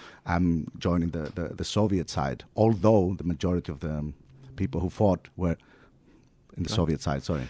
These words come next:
Speaker 2: No, just real quick, for folks who don't know, there's something called the Percentages Agreement. Look it up online. It's literally Churchill, I think it was Churchill, Stalin, I think F D R had signed off on it.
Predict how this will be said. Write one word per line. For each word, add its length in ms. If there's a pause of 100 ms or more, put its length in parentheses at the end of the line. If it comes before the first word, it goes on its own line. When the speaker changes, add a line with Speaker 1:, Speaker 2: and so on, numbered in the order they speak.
(240)
Speaker 2:
No, 200
just 240
real 220
quick, 380
for 160
folks 300
who 60
don't 220
know, 300
there's 200
something 240
called 240
the 60
Percentages 720
Agreement. 420
Look 200
it 80
up 160
online. 500
It's 180
literally 760 (320)
Churchill, 680 (380)
I 40
think 80
it 20
was 100
Churchill, 380
Stalin, 520
I 120
think 140
F 180
D 100
R 140
had 100
signed 260
off 200
on 100
it. 140